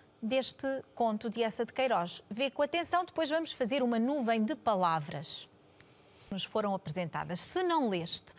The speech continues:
certamente surgiram algumas palavras que certamente, eh, és capaz de fazer e de acompanhar esta nuvem de palavras comigo. Ora, repara, temos a aia como elemento central e temos também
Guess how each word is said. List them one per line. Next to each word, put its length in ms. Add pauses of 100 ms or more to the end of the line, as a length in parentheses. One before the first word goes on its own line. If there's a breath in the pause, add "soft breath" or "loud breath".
(320 loud breath)
certamente 640
surgiram 560
algumas 480
palavras 880
que 160
certamente, 640 (300 loud breath)
eh, 320 (260 loud breath)
és 200
capaz 440
de 80
fazer 420
e 60
de 80
acompanhar 500
esta 220
nuvem 320
de 80
palavras 520
comigo. 400
Ora, 120
repara, 500 (400 loud breath)
temos 320
a 200
aia 260
como 180
elemento 400
central 640 (960)
e 120
temos 300
também 480